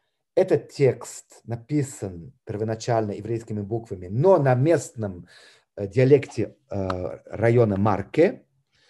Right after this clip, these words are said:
э, является одним из первых памятников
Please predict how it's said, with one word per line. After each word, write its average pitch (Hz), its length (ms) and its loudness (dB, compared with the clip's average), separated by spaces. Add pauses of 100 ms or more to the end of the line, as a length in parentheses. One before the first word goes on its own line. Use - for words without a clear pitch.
(520)
э, 117 500 4
является 139 640 4
одним 139 400 0
из 107 400 -4 (280)
первых 151 680 4 (640)
памятников 156 680 0